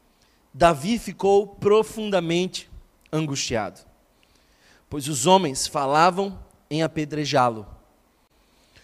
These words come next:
Todos estavam amargurados por causa dos seus filhos e de suas filhas. Eu queria que você imaginasse o cenário, especialmente daquelas pessoas que não apenas perderam seu emprego,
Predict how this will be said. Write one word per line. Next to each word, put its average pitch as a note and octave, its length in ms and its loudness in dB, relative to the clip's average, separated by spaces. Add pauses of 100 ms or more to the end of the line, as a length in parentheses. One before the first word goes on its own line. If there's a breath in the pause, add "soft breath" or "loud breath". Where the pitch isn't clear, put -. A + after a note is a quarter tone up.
(220 soft breath)
Todos G3 460 6
estavam E3+ 480 0
amargurados D#3+ 960 0 (160)
por C#3 180 -8
causa D#3+ 400 0 (100)
dos C#3+ 160 -8
seus D3 240 -6
filhos F#3+ 520 -6 (360)
e D#3 60 -12
de D3 120 -6
suas C3+ 320 -6
filhas. A#2 440 -16 (2750)
Eu - 80 -16
queria A#3+ 300 -2
que F#3+ 120 -14
você G3 680 0 (460)
imaginasse G3 520 0
o - 40 -2
cenário, F3+ 420 0
especialmente E3+ 640 -4
daquelas D#3+ 360 -4
pessoas D#3+ 400 -6
que D#3+ 100 -12
não E3+ 100 -2
apenas F3 340 -2
perderam D#3+ 400 -2
seu D3+ 200 -2
emprego, E3 500 -4